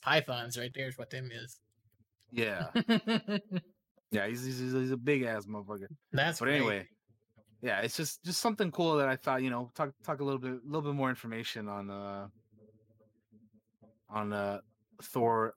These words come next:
Speaker 2: Love and Thunder, which I, I'm excited about. I think, I'm pretty sure Josh is as well. I mean,
Speaker 1: Yeah,
Speaker 2: we both,
Speaker 1: absolutely.
Speaker 2: both, both really liked Ragnarok. I love Ragnarok. It's a great movie.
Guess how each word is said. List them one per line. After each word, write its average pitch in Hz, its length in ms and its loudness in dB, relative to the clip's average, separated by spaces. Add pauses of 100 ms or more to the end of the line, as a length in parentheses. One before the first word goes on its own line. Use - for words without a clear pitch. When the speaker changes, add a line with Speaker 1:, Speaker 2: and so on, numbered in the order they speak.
Speaker 2:
Love 117 320 0
and 110 120 -4
Thunder, 117 380 -2
which 113 240 -4
I, 113 160 -2
I'm 120 160 0
excited 117 400 2
about. 113 320 4
I 110 60 2
think, 110 180 -8
I'm 107 160 -8
pretty 120 160 -6
sure 107 160 -6
Josh 104 300 -2
is 101 100 -8
as 92 140 -10
well. 101 160 -2
I 120 100 -2
mean, 107 220 -6
Speaker 1:
Yeah, 226 280 6
Speaker 2:
we 202 60 6
both, 185 140 8
Speaker 1:
absolutely. 175 600 0
Speaker 2:
both, 170 380 4
both 151 300 2
really 156 240 4
liked 139 340 4
Ragnarok. 131 560 2
I 123 80 2
love 127 260 0
Ragnarok. 107 420 -2
It's - 100 -20
a - 20 -20
great 113 200 -6
movie. 110 280 -8